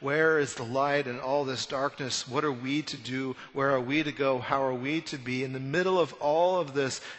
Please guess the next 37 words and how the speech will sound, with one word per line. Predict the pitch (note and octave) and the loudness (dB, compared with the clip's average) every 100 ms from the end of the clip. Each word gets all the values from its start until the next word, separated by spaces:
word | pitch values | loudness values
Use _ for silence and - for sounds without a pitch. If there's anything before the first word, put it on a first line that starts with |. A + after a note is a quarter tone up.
| C#3 | -4
it | |
says | B2+ D#3 C3 | -2 0 0
that | C#3 B2 | 0 2
God | D3 D3+ F3 F#3 - | 4 6 6 4 -2
came | D#3+ D3+ D3 | 0 0 2
not | C#3 D#3 E3 | 4 4 2
to | D#3 | -6
condemn | C3 - C3+ B2 D3 F3+ F#3 - - | -8 -6 -4 2 2 2 -2 -12 -4
the | D3 | -2
world | C#3 D3+ D#3+ D#3+ - - | 2 6 6 6 0 -6
or | C3 | -4
judge | B2 B2+ D3+ E3+ | 0 4 4 4
it, | F3 | 0
but | C#3 C3+ | -2 -4
to | C#3 | -4
redeem | B2 B2+ B2 D3 E3 | -2 -4 -2 0 0
it, | E3+ E3+ | -2 -4
to | C3+ | -6
restore | A#2+ B2 - C#3+ D3 | -2 -2 -2 2 4
it, | D3+ | 4
to | - | 0
be | B2+ B2 | -4 -4
saved | - D#3 D3+ | 0 0 0
through | - C3 | -6 -6
him, | A2+ D3+ | -4 -4
because | C#3 - C3+ - | -4 -4 -4 -4
he | - F#3+ F#3+ - - | -4 -4 -4 -8 0
is | D3 D#3 - - - | 2 2 0 -10 -10
the | B2 B2+ | -2 0
light, | A#2 B2+ D3 D#3 D#3 D3+ - | -2 -2 0 2 0 -4 -8
and | - B2+ B2 | -8 -6 -6
in | A#2+ - | -8 -6
his | F3+ F#3+ F#3 C3+ | 0 2 2 -2
light | B2 A#2+ B2+ B2+ - - - | -4 0 2 0 -2 -16 -16
we | B2 D3 D#3 | -6 -2 -2
have | - - G#2 A#2 | -4 -10 -10 -6
life | A2+ A2 G#2 - - | -4 -4 -8 -12 -12